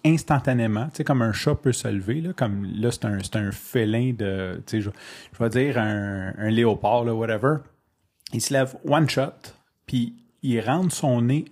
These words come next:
en dessous des testicules de, de Juju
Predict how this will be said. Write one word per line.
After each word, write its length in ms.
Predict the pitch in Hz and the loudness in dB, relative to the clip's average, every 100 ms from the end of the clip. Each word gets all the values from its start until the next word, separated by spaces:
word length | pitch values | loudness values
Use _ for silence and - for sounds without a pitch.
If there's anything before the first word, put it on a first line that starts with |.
| _ - | _ -2
en 160 | 151 | 0
dessous 200 | 156 - | 0 -4
des 140 | 196 135 | -2 -2
testicules 960 | 139 123 - - - 139 147 147 139 - _ _ _ | -2 -6 -8 -10 0 2 4 2 -2 -6 _ _ _
de, 180 | 107 110 | 0 0
de 240 | 113 113 | 2 0
Juju 420 | 107 107 101 127 | 2 0 0 -2